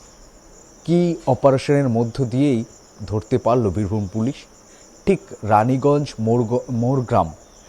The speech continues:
চোদ্দ নম্বর যে জাতীয় সড়ক রয়েছে, সেই সড়কে গভীর রাতে যখন এই লটারি টিকিট কিন্তু আসছিল বীরভূমের দিকে, ঠিক সেই সময় গাড়িতে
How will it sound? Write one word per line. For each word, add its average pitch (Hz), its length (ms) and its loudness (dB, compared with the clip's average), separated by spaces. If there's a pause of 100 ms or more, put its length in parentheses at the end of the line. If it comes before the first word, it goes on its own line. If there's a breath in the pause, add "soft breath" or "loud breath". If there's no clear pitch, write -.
(240 loud breath)
চোদ্দ 127 320 0
নম্বর 131 500 2
যে 113 140 -2 (120)
জাতীয় 110 440 0
সড়ক 135 360 0 (100)
রয়েছে, 139 420 0
সেই 143 500 -2
সড়কে 113 600 0 (540 loud breath)
গভীর 113 400 0
রাতে 110 380 0
যখন 104 460 0 (840 loud breath)
এই 160 340 2 (120)
লটারি 127 520 2
টিকিট 123 280 -4 (100)
কিন্তু 123 400 -2
আসছিল 117 640 -2
বীরভূমের 107 560 -2
দিকে, 107 360 -6 (560 loud breath)
ঠিক 165 140 0 (100)
সেই 160 420 2
সময় 123 400 -2 (520)
গাড়িতে 107 360 0